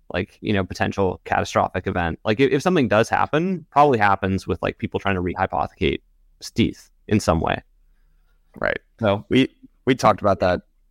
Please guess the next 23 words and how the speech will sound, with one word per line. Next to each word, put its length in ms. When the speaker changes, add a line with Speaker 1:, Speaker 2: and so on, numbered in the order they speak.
Speaker 2:
uh, 260
pretty 260
ad 120
nauseam 340
in 80
<laughs> 380
one 180
of 60
the 100
other 180
episodes. 400
I 40
don't 120
wanna 220
go 120
too 180
far 180
back 260
down 220
that, 240
but 240
yeah, 280
the, 460